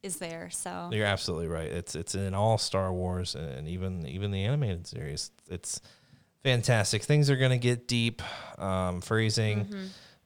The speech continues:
Speaker 2: but you
Speaker 1: There it
Speaker 2: know,
Speaker 1: is.
Speaker 2: it's, <sighs> I don't know. I'm looking forward to it. It, it, there, this whole arc has felt a little filler, but I like the moments we, we find, like, uh, uh, Ahsoka's so much more enlightened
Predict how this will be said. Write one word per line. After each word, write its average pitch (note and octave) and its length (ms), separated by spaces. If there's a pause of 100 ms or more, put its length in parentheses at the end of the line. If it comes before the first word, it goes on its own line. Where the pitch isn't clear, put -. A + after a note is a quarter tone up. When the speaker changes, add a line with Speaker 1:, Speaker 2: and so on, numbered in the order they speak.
Speaker 2:
but F#2+ 380
you A#1+ 100
Speaker 1:
There F#2 100
it - 40
Speaker 2:
know, F2 300
Speaker 1:
is. - 120
Speaker 2:
it's, - 420 (580)
<sighs> - 400
I G#2 120
don't F#2+ 120
know. E2 160 (320)
I'm G#2+ 120
looking A#2 260
forward G2 300
to G2+ 120
it. - 140
It, - 140 (160)
it, D#3+ 140
there, F3 160
this E3 560
whole D#3+ 380
arc B2+ 280
has A#2+ 200
felt B2+ 280
a A#2 60
little A2+ 420
filler, A#2+ 540 (220)
but F#2+ 320 (460)
I A2 80
like A2 300
the A#2 80
moments G#2 500
we, G2+ 140
we F#2+ 180
find, F#2 280
like, F2+ 220 (180)
uh, - 60
uh, D#2 360
Ahsoka's B2+ 420
so C3 200
much A#2+ 220
more G#2 160
enlightened F2+ 640